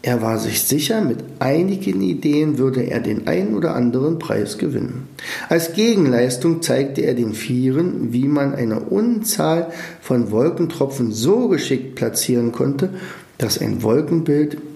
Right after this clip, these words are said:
wie aus vielen Puzzleteilen zusammengesetzt werden konnte.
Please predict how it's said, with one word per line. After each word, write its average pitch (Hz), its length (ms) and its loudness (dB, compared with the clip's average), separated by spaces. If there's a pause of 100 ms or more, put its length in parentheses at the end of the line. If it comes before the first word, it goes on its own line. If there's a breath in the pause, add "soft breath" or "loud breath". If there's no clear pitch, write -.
(220)
wie 135 380 0
aus - 240 -2
vielen 185 720 0
Puzzleteilen 123 680 2
zusammengesetzt - 920 -2
werden - 200 -4
konnte. - 340 -8